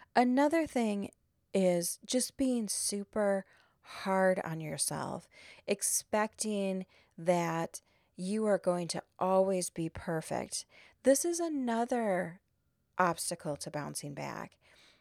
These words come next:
There's no such thing as perfection. There's always gonna be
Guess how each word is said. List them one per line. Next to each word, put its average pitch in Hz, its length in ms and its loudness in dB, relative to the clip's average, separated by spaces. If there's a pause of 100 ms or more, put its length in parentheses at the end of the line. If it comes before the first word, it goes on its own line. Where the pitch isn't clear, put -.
(160)
There's 247 200 6
no 277 200 2
such 285 260 -4
thing 202 200 -6
as 165 100 -8
perfection. - 680 -10 (360)
There's 208 300 -2
always 240 360 2
gonna 233 180 -6
be 196 480 -4